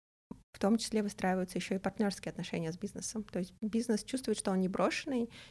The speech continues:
и что юристы несут ответственность за то, что они делают. А продуктовый подход — это еще ответственность за свой продукт.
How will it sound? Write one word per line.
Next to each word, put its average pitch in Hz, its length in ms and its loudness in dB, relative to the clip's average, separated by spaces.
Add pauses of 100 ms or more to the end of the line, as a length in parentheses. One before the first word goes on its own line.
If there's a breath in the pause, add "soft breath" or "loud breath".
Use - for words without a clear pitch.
и - 40 -10
что - 160 2
юристы 247 360 4
несут 214 280 4
ответственность 214 520 2
за 185 80 2
то, 247 360 2
что - 200 -4
они 180 200 2
делают. 185 500 -4 (420 soft breath)
А 226 80 -4
продуктовый 226 440 0
подход — 233 340 0
это 180 140 -2
еще 175 180 -2
ответственность 180 420 -4
за - 80 -6
свой - 120 -6
продукт. - 420 -8